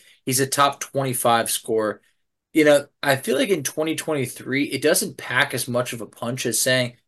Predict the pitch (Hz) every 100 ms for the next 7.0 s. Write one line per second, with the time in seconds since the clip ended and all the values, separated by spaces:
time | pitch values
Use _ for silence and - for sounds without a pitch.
0 | _ _ _ _ _ - 180 214 277 247
1 | 190 196 170 160 160 - 170 151 135 139
2 | 127 - 135 - 120 113 131 - _ _
3 | _ - 180 190 175 165 156 240 220 147
4 | - 175 165 139 151 151 127 117 _ _
5 | - 196 160 156 202 226 180 160 180 175
6 | 175 139 160 147 139 175 160 151 - -